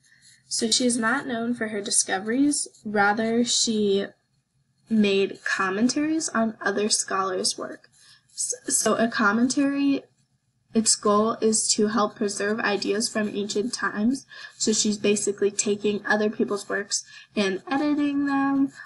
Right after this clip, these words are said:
or rewriting them because, you know, as things get old, it gets harder to read them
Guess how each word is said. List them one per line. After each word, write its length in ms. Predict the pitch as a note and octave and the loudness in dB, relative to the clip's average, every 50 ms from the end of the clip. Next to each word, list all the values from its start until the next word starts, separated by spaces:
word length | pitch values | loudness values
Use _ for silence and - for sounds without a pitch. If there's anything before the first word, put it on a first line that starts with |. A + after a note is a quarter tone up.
| - - | -12 -4
or 120 | - G3+ F#3+ | -2 -2 -2
rewriting 720 | G3 F#3+ G3 G3 F#3+ G#3 G3 G#3+ A3+ A#3 B3 B3 B3 B3 B3 | -2 -2 -4 -4 -2 -2 0 2 4 4 4 4 4 4 4
them 440 | B3+ B3 A#3+ A#3+ A#3+ A#3+ A#3+ A#3+ - | 4 4 6 6 6 6 4 4 2
because, 840 | A3 A3+ G#3+ - - G3 G3 G3+ G3+ G3 G3+ G3+ G#3 - - - - _ _ _ _ - | -2 -2 -2 0 -2 -2 0 0 0 -2 -2 -4 -4 -6 -8 -10 -12 _ _ _ _ 0
you 180 | A3+ G#3+ G#3 | 2 4 4
know, 300 | G#3 G3+ G3 G3 F#3+ - - | 4 4 4 2 0 0 4
as 320 | - F#3 F#3+ G3 F#3+ - | 6 8 8 8 6 0
things 300 | - F#3+ F#3 G3 G3 - | -4 -4 -4 -4 -6 -8
get 200 | - - F#3+ - - | -6 -8 -8 -6 -4
old, 240 | - A#3 A#3 A#3 | 0 0 2 2
it 140 | A3 F#3+ - | 2 0 0
gets 220 | - F#3+ F#3+ - - | -2 -4 -4 -4 -6
harder 260 | - G3 F#3+ G3 F#3+ | -6 -6 -4 -4 -4
to 100 | G3+ G3+ | -4 -4
read 260 | - G#3 A#3 A3+ - | -2 0 0 0 2
them 280 | - A3+ A3 A3+ A3 | 2 2 2 2 -2